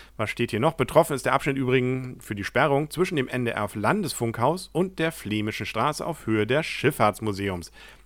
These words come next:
Ja, da spricht schon ein bisschen was dafür, dass eben die Fähre, vielleicht kommt, fährt ja auch mit dem Kreuzfahrtschiff, dann am Ostseekai beziehungsweise am Kreuzfahrtterminal wieder ankommt. Verkehrsteilnehmer werden übrigens gebeten, den Bereich weiträumig zu umfahren. Also, also doch nicht gucken gehen,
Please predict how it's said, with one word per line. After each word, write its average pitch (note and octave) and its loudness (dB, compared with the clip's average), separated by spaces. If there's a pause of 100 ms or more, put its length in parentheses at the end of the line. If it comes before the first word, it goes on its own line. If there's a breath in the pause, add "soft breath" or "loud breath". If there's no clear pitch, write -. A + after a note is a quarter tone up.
(100)
Ja, C#3+ -6
da D#3 -6
spricht - -4
schon C#3+ 0
ein - -4
bisschen C3 -2
was B2+ 0
dafür, A#2+ 2 (380 loud breath)
dass A2+ -2
eben G#2+ -6
die B2 -8
Fähre, G2+ -2
vielleicht - -6
kommt, A2+ -4
fährt G#2 -2
ja F#2+ -4
auch F#2 -6
mit F#2 -8
dem F#2 -8
Kreuzfahrtschiff, C3 0 (340 loud breath)
dann A#2 -2
am C3+ -6 (200)
Ostseekai G#2+ 0
beziehungsweise G2+ -6
am C#3 -6
Kreuzfahrtterminal G#2+ 0
wieder A2 -2
ankommt. G#2+ 0 (340 loud breath)
Verkehrsteilnehmer C3 2
werden A#2 2
übrigens A2 0
gebeten, G#2+ -2
den G#2+ -4
Bereich G2+ -2
weiträumig G2+ -2 (100)
zu B2 -6
umfahren. G2+ 0 (220)
Also, F#2 -6
also F#2+ -4
doch G2 -4
nicht G2 -6
gucken G2+ -6
gehen, C3 -2